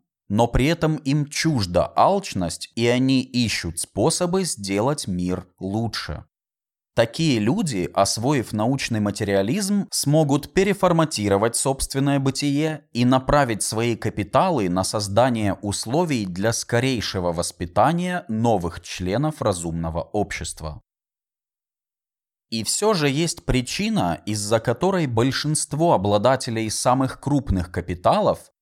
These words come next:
не смогут принять идеи научного материализма. Дело в том, что общественное благо может привлекать индивида только как способ дополнительно приблизить благо персональное,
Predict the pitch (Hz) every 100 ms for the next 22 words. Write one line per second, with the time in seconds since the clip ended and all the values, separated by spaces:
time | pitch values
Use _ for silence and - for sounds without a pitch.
0 | - 92 117 160 175 185 92 95 - 101
1 | 104 87 - - 90 82 120 180 185 180
2 | 107 101 92 87 - 95 92 92 - 92
3 | 92 95 87 78 - - _ _ _ _
4 | _ _ - 98 101 107 - 196 226 -
5 | - 113 107 113 - - 160 - 101 101
6 | 101 98 90 127 208 143 85 71 - 95
7 | 156 147 147 131 120 120 127 139 - 117
8 | 110 101 104 113 175 190 185 - - 131
9 | 180 180 160 139 120 - 120 165 - 160
10 | - 117 113 - 131 135 151 151 123 107
11 | 95 104 95 92 147 160 180 110 98 110
12 | 113 104 117 - 117 120 - 131 151 175
13 | 101 80 73 69 -